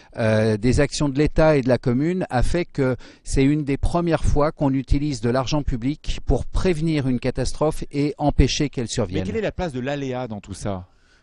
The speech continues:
Speaker 1: Bah, la place de l'aléa, c'est, euh, ça dépasse bien sûr, euh, le tableur Excel et puis les, euh, les différents, euh, les différentes études qu'on, qu'on peut faire. C'est-à-dire qu'à tout moment, ça peut lâcher. Euh, il y a eu des calculs qui ont été faits et qui font qu'aujourd'hui, on sait que si la poche d'eau représente un,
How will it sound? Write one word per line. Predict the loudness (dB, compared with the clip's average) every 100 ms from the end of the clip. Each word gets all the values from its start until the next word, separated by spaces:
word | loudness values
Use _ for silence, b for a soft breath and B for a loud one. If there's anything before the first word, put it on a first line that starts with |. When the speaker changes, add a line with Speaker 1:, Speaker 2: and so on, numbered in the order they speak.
| -10
Speaker 1:
Bah, | -6
la | -2
place | 2 2
de | 2
l'aléa, | 0 2 2 2 0
c'est, | 0 0 0 2
euh, | 2 2 2 2 0 -2 -4
ça | -2 0
dépasse | 2 2 0
bien | 0 -2
sûr, | 0 -2 0 0
euh, | -2
le | 0
tableur | -2 2 2 2
Excel | 2 2 2 0
et | -2
puis | -2 -2 0
les, | 0 2 0 -4 B B -2
euh, | 2
les | 2 2
différents, | 0 0 0 2 2 2 2
euh, | 2 0
les | -2
différentes | 0 0 0 0
études | 0 -2 -6
qu'on, | -2 -2 -2
qu'on | -4 -2
peut | 0
faire. | 2 0 0
C'est-à-dire | -2 -2 -2 -2
qu'à | 0 -2
tout | 0
moment, | 0 0 0
ça | 2 0
peut | 0
lâcher. | 0 0 0 -2 -4 B B B B
Euh, | 0 4 6 6 6 4 2
il | 2
y | 6
a | 6
eu | 4
des | 2 4
calculs | 4 2 0 -2
qui | 2 2
ont | 2
été | 2 0
faits | 2 2 2
et |
qui | -2 0
font | 2 2 -2
qu'aujourd'hui, | -2 -2 0 0 0 -2 -2
on | 0
sait | 4 2
que | 2 0 0
si | 0 0
la | 0
poche | 2 -2 2
d'eau | 2
représente | 4 2 2 0 0 0
un, | 0